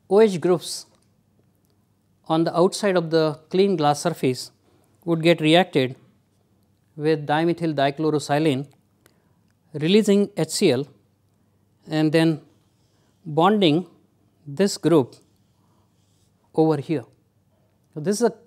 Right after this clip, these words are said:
case of chemical bonding. If this unit is repeated all over the surface, what will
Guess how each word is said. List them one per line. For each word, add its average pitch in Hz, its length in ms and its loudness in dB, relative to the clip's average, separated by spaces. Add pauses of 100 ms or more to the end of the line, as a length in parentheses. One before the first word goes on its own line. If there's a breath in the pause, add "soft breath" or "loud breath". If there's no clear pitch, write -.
(800)
case 208 280 0
of 214 240 0
chemical 180 340 -2
bonding. 151 360 -2 (1900)
If 147 140 -8
this - 480 2
unit 190 320 4
is 190 180 2
repeated 151 520 -2 (920)
all 175 240 4
over 185 140 4
the 165 140 0
surface, 147 560 -4 (4000)
what 185 280 4
will 208 340 6